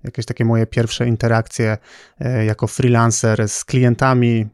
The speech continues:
No to, no, muszę przyznać, że to było kompletnie niepoukładane, e, i, i płaciłem za to wysoką, e, cenę,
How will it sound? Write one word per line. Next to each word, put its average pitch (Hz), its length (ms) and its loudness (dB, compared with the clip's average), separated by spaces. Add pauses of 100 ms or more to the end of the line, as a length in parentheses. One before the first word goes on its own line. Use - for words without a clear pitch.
(140)
No 123 240 -6
to, 113 340 -6
no, - 400 -10
muszę 127 320 -8
przyznać, 117 380 0
że 107 80 -2
to - 140 -12
było 123 240 -4
kompletnie 120 520 -2
niepoukładane, 113 840 -2 (580)
e, 123 300 -4
i, 120 460 -6
i 127 60 -2
płaciłem 135 460 2
za 123 120 2
to 123 140 -4
wysoką, 117 500 -2 (380)
e, 113 260 0
cenę, 120 440 2